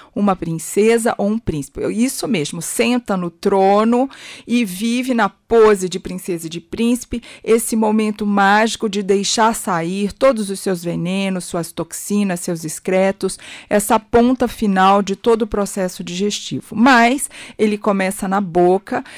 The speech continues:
e o primeiro fenômeno da digestão saudável é a salivação.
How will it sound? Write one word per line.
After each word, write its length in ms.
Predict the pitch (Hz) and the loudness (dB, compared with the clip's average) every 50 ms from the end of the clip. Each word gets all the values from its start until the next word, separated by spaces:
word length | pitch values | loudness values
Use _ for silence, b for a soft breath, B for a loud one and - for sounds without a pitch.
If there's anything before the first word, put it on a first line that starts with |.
| B B | B B
e 60 | - 220 | -2 -2
o 60 | 214 | -2
primeiro 380 | - 226 220 220 233 262 311 | 0 0 0 2 2 2 2
fenômeno 800 | 330 - - 269 240 214 208 214 220 226 233 220 208 196 185 180 | 0 -2 0 0 0 2 2 4 4 4 4 4 2 0 -2 -2
da 140 | 175 185 185 | -2 -2 -2
digestão 840 | 170 170 170 165 170 175 165 - - - - 180 165 170 165 160 165 | -2 -2 -6 -6 -4 -4 -4 -4 -6 -6 -2 0 0 0 0 -2 -4
saudável 840 | - - - 233 226 220 202 175 165 160 170 185 202 202 208 196 190 | -6 -2 0 2 2 2 2 2 0 2 2 2 2 2 2 2 2
é 80 | 185 | 2
a 80 | 180 180 | 0 0
salivação. 840 | - - - 208 214 220 220 208 214 226 226 - - - 165 139 131 | -2 -2 -2 0 2 2 0 0 0 -2 -2 -4 -6 -6 -4 -4 -4